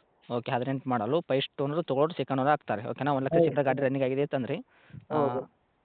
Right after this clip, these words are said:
Speaker 1: ಅಂದ್ರೆ ಹೆಚ್ಚು ಕಡಿಮೆ ಏನ್ ಮಾಡ್ಕೊಡ್ತೀರಿ ಸರ್ ನಮ್ಮ ಕಡೆಯಿಂದ ನೆಗೋಷಿಯಬಲ್?
Speaker 2: ನಿಮ್ ಕಡೆಯಿಂದ ಬಂದ್ರೆ ಮೂರು ಲಕ್ಷಕ್ಕೆ ಮಾಡಿ ಕೊಡ್ತೇನೆ ಸರ್ ಫೈನಲ್.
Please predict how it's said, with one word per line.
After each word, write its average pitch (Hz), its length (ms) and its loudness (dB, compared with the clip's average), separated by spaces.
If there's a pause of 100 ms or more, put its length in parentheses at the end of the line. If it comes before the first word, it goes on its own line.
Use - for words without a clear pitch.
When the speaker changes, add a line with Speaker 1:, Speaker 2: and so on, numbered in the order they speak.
(260)
Speaker 1:
ಅಂದ್ರೆ 147 200 0
ಹೆಚ್ಚು 156 180 2
ಕಡಿಮೆ 190 240 4
ಏನ್ 190 160 6
ಮಾಡ್ಕೊಡ್ತೀರಿ 190 340 2
ಸರ್ 190 80 6
ನಮ್ಮ 170 140 4
ಕಡೆಯಿಂದ 180 220 4
ನೆಗೋಷಿಯಬಲ್? 180 440 4 (520)
Speaker 2:
ನಿಮ್ 180 180 4
ಕಡೆಯಿಂದ 208 260 6
ಬಂದ್ರೆ 196 440 4
ಮೂರು 185 260 2
ಲಕ್ಷಕ್ಕೆ 175 340 0
ಮಾಡಿ 147 160 0
ಕೊಡ್ತೇನೆ 127 300 -4
ಸರ್ - 280 -18
ಫೈನಲ್. 123 320 2